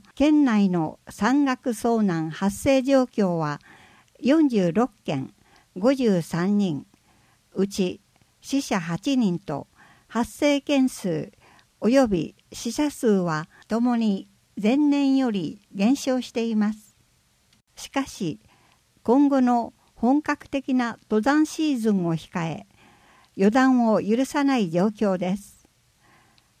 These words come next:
登山の際には、次の四点に注意してください。複数人での登山の励行。初めての登山コースは、経験者と同行。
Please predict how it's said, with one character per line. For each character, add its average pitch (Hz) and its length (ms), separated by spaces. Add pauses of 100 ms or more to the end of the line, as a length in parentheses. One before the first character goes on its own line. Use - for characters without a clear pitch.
(100)
登 294 140
山 269 240
の 196 120
際 220 300
に 190 140
は、 147 220 (580)
次 285 340
の 196 300
四 302 260
点 202 320
に 170 340
注 277 240
意 202 120
し - 80
て 185 100
く 202 120
だ 185 120
さ 190 200
い。 170 140 (640)
複 - 280
数 320 300
人 254 280
で 196 140
の 160 280
登 269 200
山 240 300
の 180 120
励 196 300
行。 170 360 (600)
初 247 320
め 302 140
て 233 140
の 196 120
登 185 220
山 262 260
コ 277 220
ー 262 40
ス - 140
は、 165 320 (460)
経 269 240
験 302 260
者 202 220
と 160 320
同 226 260
行。 175 400